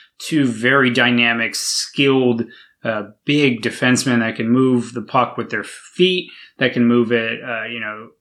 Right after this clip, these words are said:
via pass, and that have very good offensive I Qs. And then you have a second pairing that follows up with Jake Walman and Shane Gostisbehere. Now you've got a really dynamic, uh, top four. And so, uh, to me, that's the natural end game for the Red Wings here.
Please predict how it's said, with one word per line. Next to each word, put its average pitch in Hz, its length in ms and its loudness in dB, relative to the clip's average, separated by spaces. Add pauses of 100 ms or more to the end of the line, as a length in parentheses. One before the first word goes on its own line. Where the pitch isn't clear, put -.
(220)
via 127 220 -2
pass, 147 500 0
and 139 200 -4
that 123 120 0
have 117 180 0
very 131 260 0
good 131 320 0
offensive 127 460 -4
I 104 140 -6
Qs. 127 560 0 (500)
And 147 80 2
then 160 80 4
you 156 60 6
have 151 80 2
a 135 40 0
second 190 400 0
pairing 147 280 4
that 131 100 0
follows 165 380 2
up 165 120 2
with 123 120 -4
Jake 139 220 2
Walman 147 380 2
and 117 100 0
Shane 120 220 -4
Gostisbehere. 127 640 0
Now 143 140 2
you've 190 220 0
got 127 160 2
a 113 40 0
really 151 640 0
dynamic, 123 800 2 (460)
uh, 113 520 -6 (260)
top - 280 0
four. 127 440 0
And 117 180 -8
so, - 200 -10 (320)
uh, 165 140 2 (240)
to 143 100 -4
me, 175 160 4
that's 165 280 2
the 156 100 2
natural 143 540 0
end 131 240 2
game 107 400 -4 (260)
for 147 100 -6
the 127 100 0
Red 120 180 2
Wings 120 220 -4
here. 123 320 0